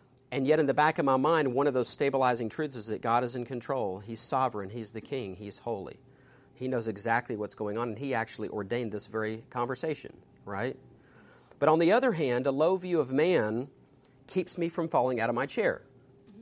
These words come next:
right? It, it sort of,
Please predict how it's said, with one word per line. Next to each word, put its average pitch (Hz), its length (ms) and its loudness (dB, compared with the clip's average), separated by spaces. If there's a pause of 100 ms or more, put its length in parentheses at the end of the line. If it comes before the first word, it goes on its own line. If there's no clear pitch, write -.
(220)
right? 143 340 2 (1200)
It, 170 160 2
it 185 140 0
sort 226 240 6
of, 175 100 0